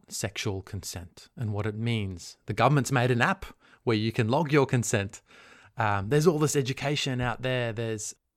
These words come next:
you know, a lot of guilt, a lot of anger out there. And you mentioned something that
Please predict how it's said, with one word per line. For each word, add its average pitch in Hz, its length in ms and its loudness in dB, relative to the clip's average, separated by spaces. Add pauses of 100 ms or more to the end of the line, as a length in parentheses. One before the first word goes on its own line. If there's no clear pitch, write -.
(160)
you 127 80 -2
know, 127 80 4
a - 20 4
lot 127 200 2
of 120 100 -6
guilt, 127 260 2
a 123 40 -8
lot 117 160 -2
of 101 80 -6
anger 117 420 0
out 107 260 -2
there. 110 320 -4
And 101 140 -10 (480)
you 131 160 -4
mentioned 151 340 -4
something 127 220 -4
that 107 160 -8